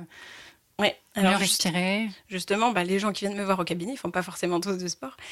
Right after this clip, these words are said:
Speaker 1: Et je leur conseille justement de prendre conscience dans leur vie quotidienne, euh,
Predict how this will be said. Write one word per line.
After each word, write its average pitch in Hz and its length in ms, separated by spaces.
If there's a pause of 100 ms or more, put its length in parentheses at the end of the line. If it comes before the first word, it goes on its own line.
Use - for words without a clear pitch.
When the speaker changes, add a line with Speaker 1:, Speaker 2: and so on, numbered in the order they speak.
(220)
Speaker 1:
Et 202 100
je 196 80
leur 196 180
conseille 302 440
justement 226 320
de 220 100
prendre 214 240
conscience 285 400
dans 214 160
leur 185 200
vie 226 300
quotidienne, 190 580 (600)
euh, 170 1000